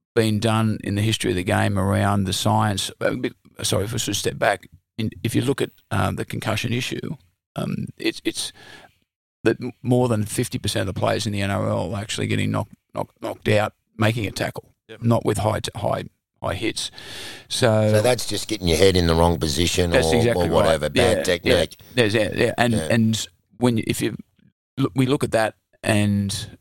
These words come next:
Speaker 1: look at the, the challenges around players, it's, it's actually the,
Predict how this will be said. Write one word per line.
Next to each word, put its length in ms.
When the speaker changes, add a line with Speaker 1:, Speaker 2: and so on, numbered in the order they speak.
Speaker 1:
look 240
at 100
the, 300
the 80
challenges 640
around 560
players, 560
it's, 160
it's 180
actually 320
the, 100